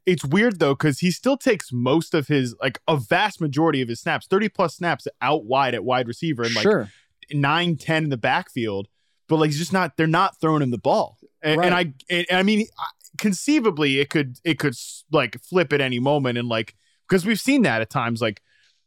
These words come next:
Speaker 1: oh, Ayuk will get five targets and
Speaker 2: Yeah.
Speaker 1: Deebo will get eight, and, or, or Kittle will get three, which would be a travesty. But I mean, that's possible. But, like, the reality with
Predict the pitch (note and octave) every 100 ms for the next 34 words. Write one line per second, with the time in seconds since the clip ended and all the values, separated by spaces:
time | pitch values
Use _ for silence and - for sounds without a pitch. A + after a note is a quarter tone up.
0 | C#3 C#3 E3 F3 E3 D#3+ F3 - G3+ G3
1 | - G3+ G3+ G#3 D#3+ F3+ D3+ F#3+ F3+ F#3
2 | E3+ E3 E3+ F3 C#3+ D#3 D#3 D#3 D#3 C#3
3 | C3+ C#3+ C3+ C3 - - F#3 F3 D#3 D3
4 | D#3 - - D#3 D3+ D3+ D3 C#3 C3 C3+
5 | A#2+ C3 B2+ - C3 B2 A#2+ - B2 A2+
6 | B2 C3 C#3 - - - - F#3 G#3+ -
7 | E3 G#3 - C#3+ C3 B2 D3 C#3+ B2+ -
8 | - _ _ _ - D#3 D#3 D3+ D#3+ F3+
9 | G#3+ E3 D3 C#3+